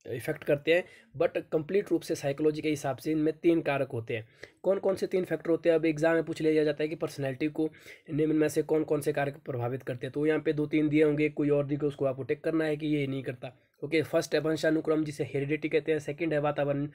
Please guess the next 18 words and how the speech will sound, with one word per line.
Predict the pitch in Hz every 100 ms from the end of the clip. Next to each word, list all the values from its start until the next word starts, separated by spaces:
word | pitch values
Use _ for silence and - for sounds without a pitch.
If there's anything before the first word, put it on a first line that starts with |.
| - - -
जिसको | 139 139
हम | 143
एनवायरनमेंट | 143 147 165 165 156
कहते | 135 127
हैं, | 131 - - - _ -
थर्ड | 202 220
जो | 185 190
गाइस | 185 190 180 -
साइकोलॉजी | 151 160 160
में | 165
कंसीडर | 160 151 139 135
किया | 147 143
जाता | 135
है, | 143
वो | 143
है | 147 143
साइकोलॉजी, | - 135 139 135 135 139
अ, | - _ - 156 131 123